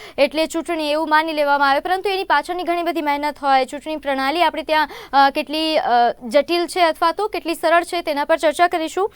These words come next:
અ, આપના મતે ભારતની પહેલા તો સરળ શબ્દોમાં ચૂંટણી પ્રણાલી કેવી છે, શું છે?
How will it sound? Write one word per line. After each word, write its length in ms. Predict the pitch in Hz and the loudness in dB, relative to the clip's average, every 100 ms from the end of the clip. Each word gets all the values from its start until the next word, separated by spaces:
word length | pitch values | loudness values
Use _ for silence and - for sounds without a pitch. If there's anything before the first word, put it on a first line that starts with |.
| - - - | -12 -6 6
અ, 40 | |
આપના 380 | 285 320 392 415 | 10 10 10 6
મતે 240 | 370 392 508 | 6 6 4
ભારતની 340 | 392 311 330 370 | 6 4 2 2
પહેલા 260 | 349 330 | 2 2
તો 220 | 339 392 381 | 2 0 -2
સરળ 340 | - 349 381 | 4 4 4
શબ્દોમાં 440 | - 254 269 240 | 2 -2 -2 -2
ચૂંટણી 360 | 240 302 330 339 | -4 -6 -4 -4
પ્રણાલી 520 | 285 302 285 285 339 | 0 0 0 -2 -2
કેવી 340 | 339 302 302 330 | -4 -4 -2 -4
છે, 200 | 349 349 | -4 -6
શું 240 | 359 330 | -4 -6
છે? 240 | - 202 | -8 -14